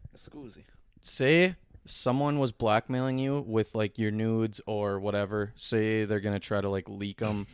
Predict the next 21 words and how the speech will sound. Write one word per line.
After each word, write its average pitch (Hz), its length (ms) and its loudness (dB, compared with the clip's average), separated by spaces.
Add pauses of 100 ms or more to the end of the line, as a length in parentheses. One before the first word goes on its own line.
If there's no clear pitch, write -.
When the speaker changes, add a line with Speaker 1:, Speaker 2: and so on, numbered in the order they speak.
(140)
Speaker 2:
<laughs> - 220 -20
to - 100 2
your 110 100 4
family 110 580 2 (760)
or 123 240 4
your 123 160 0
job 110 520 6 (260)
or 131 120 6
whatever. 117 400 8 (240)
What 131 260 4
is 190 180 2
the 196 80 4
most 143 420 0
amount 170 240 0
of 160 60 -2
money 127 280 0
that 123 160 -4
you 117 120 -2
would 117 220 -2
pay 113 240 0
them 143 340 -2